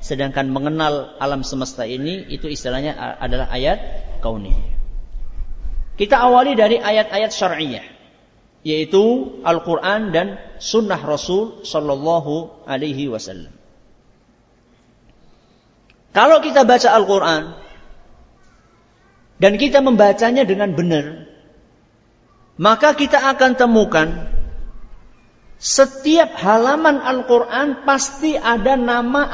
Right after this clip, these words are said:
atau sifat Allah. Pasti. Ada yang bawa Quran?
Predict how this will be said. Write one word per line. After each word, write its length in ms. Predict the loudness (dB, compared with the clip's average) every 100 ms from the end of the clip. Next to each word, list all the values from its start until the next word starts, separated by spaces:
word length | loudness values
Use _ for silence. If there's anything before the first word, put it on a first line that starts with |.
| -4
atau 160 | -2
sifat 320 | -2 0 -2 -2
Allah. 320 | -6 -8 -12 -20 0
Pasti. 320 | 2 4 2 -2 -14 -16 -20 -20 -20 -20 -20 -18 -16 -14 -8 0 0 2 4 4 4 0 -2 -2 -4 -6 -12 -16 -6
Ada 80 | -2
yang 120 | 2
bawa 80 | 2 4
Quran? 240 | 0